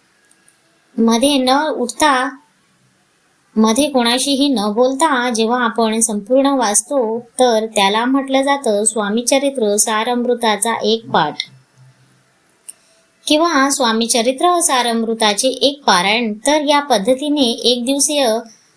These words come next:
करताना तुम्ही सकाळी उठल्यापासून ते रात्री झोपेपर्यंत तुमच्या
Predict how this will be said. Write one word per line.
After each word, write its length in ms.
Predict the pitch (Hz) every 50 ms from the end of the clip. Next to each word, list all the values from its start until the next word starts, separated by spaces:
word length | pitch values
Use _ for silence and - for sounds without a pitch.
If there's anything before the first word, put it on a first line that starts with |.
| _ -
करताना 600 | - 233 214 196 190 196 254 262 269 285 294 254 233
तुम्ही 520 | 240 254 233 240 269 269 254 233 240 254
सकाळी 580 | 247 - 240 214 - 240 233 240 240 226 233 247 240 - _ _ _ _ - 247
उठल्यापासून 720 | 226 226 247 262 294 311 320 330 330 339 - 262 254 247
ते 160 | 247 262 254
रात्री 380 | 233 220 202 196 202 240 277 277
झोपेपर्यंत 760 | 233 233 214 196 202 240 262 277 330 330 349 339 339 330 302 240 214 214 220 220 233
तुमच्या 380 | 220 220 208 - - 277 262